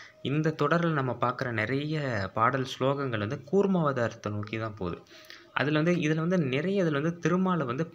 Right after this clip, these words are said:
முகுந்தன்னு குறிப்பிடுறாங்க. முகுந்தன், முகுந்தன்கிறது பெருமாளை குறிக்கக்கூடிய ஒரு நல்ல அழகான ஒரு பெயர். சரி, அடுத்து இருபத்தி ஒன்று.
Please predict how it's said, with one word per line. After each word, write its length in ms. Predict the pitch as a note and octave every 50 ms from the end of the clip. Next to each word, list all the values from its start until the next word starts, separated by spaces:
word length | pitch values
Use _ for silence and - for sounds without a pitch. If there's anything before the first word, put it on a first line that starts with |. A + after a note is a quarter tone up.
| - - - -
முகுந்தன்னு 760 | B2 C3+ D3+ E3 - - G#3 G3+ G3 F#3 F3+ F3 E3+ E3+ E3
குறிப்பிடுறாங்க. 560 | F3 - - G#2 - - F#2+ F#2 E2+ E2 F2 G2+
முகுந்தன், 580 | G#2 A#2 B2+ B2+ - D3 C#3+ C3+ B2 A2+ G2 -
முகுந்தன்கிறது 760 | G#2+ A#2+ C#3 D3 D3+ D3+ D3+ D3+ D3 C3+ C3 B2+ A#2+ C#3 D#3+ E3 - - - - - _ -
பெருமாளை 420 | - C3 C3+ D#3 D#3+ E3 D#3+ D3+ C3+
குறிக்கக்கூடிய 540 | - C3+ C3 - C#3+ B2+ - - B2 B2+ C#3
ஒரு 120 | C3+ A#2
நல்ல 440 | A2 G#2+ A2+ B2+ C#3+ D3+ E3 E3+ D#3+
அழகான 720 | B2+ A2 A#2 B2+ B2 B2+ C3+ C3+ C#3 D3 D3+ D#3 E3 D#3+
ஒரு 380 | C#3 A#2 G#2 G2+ G2 F#2 F2+ - -
பெயர். 280 | G2 G2 F#2+ F#2 - - - - - - - - -
சரி, 300 | - - G2+ F2+ E2 - - - - - - - -
அடுத்து 300 | - G2 - - - - - - - - - - - - - - - _ _ _ -
இருபத்தி 400 | - C3+ D#3+ E3+ E3+ E3+ E3+ -
ஒன்று. 320 | A#2 A2 A2+ A2 G#2+ G2